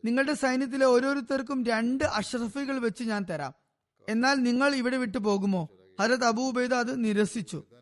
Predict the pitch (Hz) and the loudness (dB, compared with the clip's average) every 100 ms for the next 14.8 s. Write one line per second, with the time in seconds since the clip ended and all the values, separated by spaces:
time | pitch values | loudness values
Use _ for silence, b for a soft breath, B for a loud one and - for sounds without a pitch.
0 | 117 _ _ _ 180 196 247 262 247 254 | _ _ _ _ -2 0 0 0 2 4
1 | 214 214 240 233 202 202 220 254 - 214 | 4 6 4 4 2 4 2 2 -2 -2
2 | 220 220 170 135 _ _ _ _ 208 226 | 0 0 -2 -6 _ _ _ _ -2 0
3 | 247 254 233 262 262 262 262 240 240 254 | 4 4 4 2 0 0 2 2 2 0
4 | 233 220 214 156 - _ _ _ - 190 | 0 0 0 0 -6 _ _ _ -2 0
5 | 208 269 254 254 254 262 247 226 226 240 | 0 -2 0 0 2 4 4 4 2 2
6 | 247 226 214 - 269 254 196 208 226 254 | 2 2 0 -2 -4 0 4 4 4 4
7 | 262 226 208 208 - 240 294 _ _ - | 0 0 -2 -2 -2 -2 -2 _ _ -4
8 | 214 226 247 254 254 247 226 220 240 247 | -2 0 0 0 -2 0 -2 0 2 2
9 | 254 240 233 233 226 226 208 175 160 131 | 0 0 0 0 0 0 -2 -4 -8 -12
10 | _ _ _ _ 214 240 262 247 233 254 | _ _ _ _ -2 0 2 2 2 4
11 | 285 285 - 220 247 247 247 247 277 311 | 6 4 2 -2 -2 -2 0 0 -2 -4
12 | 214 226 233 247 226 240 226 247 226 220 | -2 -2 -2 0 2 2 2 0 0 0
13 | 247 226 190 175 156 - _ _ _ _ | 0 0 0 -4 -10 -16 _ _ _ _
14 | _ 202 233 277 262 254 277 - | _ 0 2 2 2 4 2 0